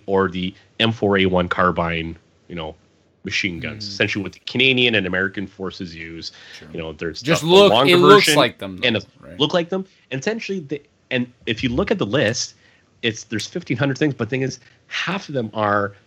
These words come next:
Speaker 1: the same gun, just made by different manufacturers. And some of them have the longer barrel, some have the shorter barrel, some have the stock, you know, different stocks, some have different handles, blah, blah, blah. So the only thing,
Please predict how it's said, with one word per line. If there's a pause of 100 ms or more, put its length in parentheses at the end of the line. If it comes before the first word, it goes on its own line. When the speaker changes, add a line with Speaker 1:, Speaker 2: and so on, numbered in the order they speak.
(120)
Speaker 1:
the
same
gun,
just
made
by
different
manufacturers. (920)
And
some
of
them
have (180)
the
longer (100)
barrel,
some
have
the
shorter
barrel,
some
have
the
stock,
you
know,
different
stocks,
some
have
different
handles, (240)
blah,
blah,
blah. (720)
So
the
only
thing,